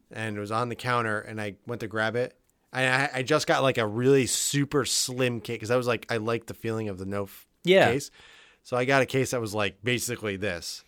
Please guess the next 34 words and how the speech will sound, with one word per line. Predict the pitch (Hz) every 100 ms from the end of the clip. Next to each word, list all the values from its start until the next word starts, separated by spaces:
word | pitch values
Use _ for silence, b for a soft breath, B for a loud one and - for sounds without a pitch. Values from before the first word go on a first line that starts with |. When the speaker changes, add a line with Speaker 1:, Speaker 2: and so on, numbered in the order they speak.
| _
Speaker 1:
It | 104
was, |
Speaker 2:
Yeah, | 247
I |
Speaker 1:
like, | 190
Speaker 2:
mean, | 190
this | 220
Speaker 1:
it | 185
Speaker 2:
is |
Speaker 1:
wasn't | 180 170
Speaker 2:
pretty | 135 139
slim. | 151
Speaker 1:
protective. | 110 117 107 - _
Speaker 2:
Like | 160 117 - -
Speaker 1:
Like, | 127 -
in | 131 120
terms | 127 117
of | 123
if |
you | 110
dropped, | 107 123 123 -
like, | 107
this | - 127
is | 120
more, | 117 113 104 107
like, | 104 _ _ -
rubbery, | 117 104 98 98
so | - 104 101
it, | 95 98 - - _ -
whatever. | 110 95 80 b b b -
Speaker 2:
Yeah. | 98 92 _ _
Speaker 1:
And | 123 117 123
I | 117
l-, | 123 120